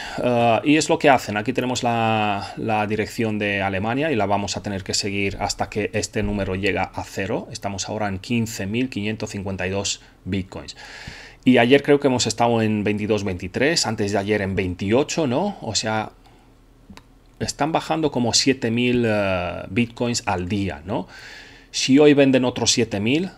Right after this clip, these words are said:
¿no? Porque no tenemos operaciones aquí, ¿no? Tenemos desde hace diez minutos, ¿no? Eh,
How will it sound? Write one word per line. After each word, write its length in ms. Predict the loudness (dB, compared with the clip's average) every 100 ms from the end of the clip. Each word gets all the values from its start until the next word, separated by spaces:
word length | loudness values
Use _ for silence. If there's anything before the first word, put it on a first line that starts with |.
| -18
¿no? 160 | -10 -6
Porque 240 | -4 -2
no 120 | -2 -2
tenemos 320 | -2 -2 -4
operaciones 600 | -2 -4 -2 -4 -2 -4
aquí, 840 | -4 -2 0 0 -2 -4 -4 -6 -6
¿no? 160 | -6
Tenemos 340 | -6 -6 -6 -6
desde 300 | -4 -2 -4
hace 800 | -4 -6 -4 -2 -2 -2 -4 -4
diez 260 | -4 -4
minutos, 800 | -4 -2 0 2 2 2 -2 -6 -8
¿no? 360 | -6 -4 -6 -12 -20 -14
Eh, 520 | -10 -6 -6 -6 -8